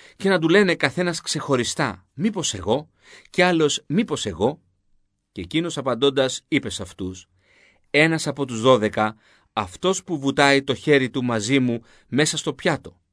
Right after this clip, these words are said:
Ο μεν Υιός του ανθρώπου πηγαίνει καθώς είναι γραμμένο γι' αυτόν. Αλίμονο όμως εκείνον τον άνθρωπο, διαμέσου του οποίου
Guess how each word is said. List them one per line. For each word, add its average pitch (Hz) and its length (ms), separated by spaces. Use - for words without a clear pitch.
Ο 95 120
μεν 151 260
Υιός 156 260
του 165 120
ανθρώπου 135 520
πηγαίνει 143 420
καθώς 131 440
είναι 147 140
γραμμένο 120 460
γι' 101 140
αυτόν. 90 440
Αλίμονο 156 580
όμως 160 340
εκείνον 160 420
τον 156 160
άνθρωπο, 139 500
διαμέσου 123 720
του 127 140
οποίου 117 560